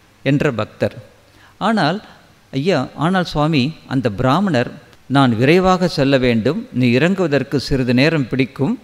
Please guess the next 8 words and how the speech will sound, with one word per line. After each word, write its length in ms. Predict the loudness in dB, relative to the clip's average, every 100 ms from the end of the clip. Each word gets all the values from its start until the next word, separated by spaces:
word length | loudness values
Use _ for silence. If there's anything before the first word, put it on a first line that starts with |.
| -16 -20 -20 -20 -20 -16
நான் 320 | -2 2 2 2
போகிறேன், 720 | -2 0 2 2 0 -4 -16 -10
இந்த 340 | -2 0 2 -2
பாதையை 680 | -2 0 0 0 0 0 2
நினைவில் 480 | 2 4 2 0
வைத்துக்கொள், 680 | 0 -2 0 -4 -2 -2 -4 -6 -8
பிறகு 420 | 0 4 4 2 2
என்-, 260 | 0 0